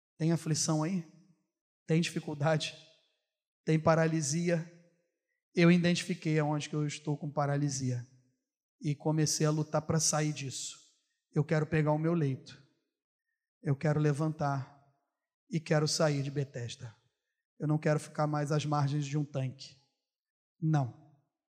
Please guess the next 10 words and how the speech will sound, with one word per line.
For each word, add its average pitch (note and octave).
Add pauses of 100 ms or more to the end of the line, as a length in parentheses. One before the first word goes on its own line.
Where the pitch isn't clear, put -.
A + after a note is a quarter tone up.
(120)
Esperando F#3
que F#3+
algo F#3+
sobrenatural G3+
aconteça G3 (1400)
para D#3+
que D#3+
o E3
milagre D#3 (840)
venha D3+